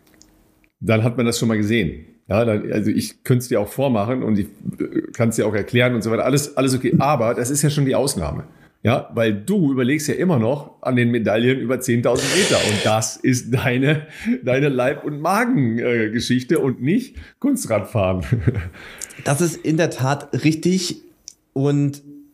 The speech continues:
Speaker 2: ich hab keine Antwort. Ich könnte schätzen, ähm, es
Speaker 1: Ja,
Speaker 2: ich
Speaker 1: mach, also, äh, Schätzfrage gibt's doch auch, ne? Gibt's nicht eine Schätzfrage auch? Ja, wenn alles gleich ist am Ende, gibt's eine Schätzfrage.
Speaker 2: Genau, richtig. Dann gibt's noch eine Schätzfrage. Ich schätze einfach mal,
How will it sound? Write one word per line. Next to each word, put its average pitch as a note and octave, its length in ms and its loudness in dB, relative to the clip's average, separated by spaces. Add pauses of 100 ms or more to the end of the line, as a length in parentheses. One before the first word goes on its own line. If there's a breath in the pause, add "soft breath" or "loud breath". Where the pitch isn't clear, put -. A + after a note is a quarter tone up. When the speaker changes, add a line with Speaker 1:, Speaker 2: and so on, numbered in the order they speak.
(1040)
Speaker 2:
ich - 360 2
hab - 280 0
keine C#3 420 0
Antwort. B2 440 -2
Ich - 200 -4
könnte D3 320 0
schätzen, E3 640 -2 (180)
ähm, B2 640 0 (240)
es G#2+ 160 2
Speaker 1:
Ja, B2+ 80 2
Speaker 2:
ich C3 40 4
Speaker 1:
mach, D#3 160 2
also, C3 300 0
äh, - 340 -4
Schätzfrage E3+ 600 0
gibt's D3+ 160 -2
doch C#3+ 120 -2
auch, G2+ 220 0
ne? C3+ 200 2
Gibt's B2+ 160 -2
nicht C3+ 100 4
eine C3 80 0
Schätzfrage D3 580 0
auch? E3 140 -2
Ja, G2+ 180 4
wenn G#2 140 0
alles A#2 240 0
gleich A#2+ 220 0
ist C3 100 -2
am A#2+ 100 -2
Ende, B2 140 2
gibt's G#2+ 160 -2
eine A2 60 -2
Schätzfrage. - 500 0
Speaker 2:
Genau, A2+ 200 2
richtig. B2+ 360 -2
Dann C3 260 2
gibt's D#3 200 -4
noch B2 80 2
eine A2 80 2
Schätzfrage. C#3 420 -2
Ich - 160 -4
schätze - 480 -2
einfach B2+ 360 -2
mal, A2+ 720 2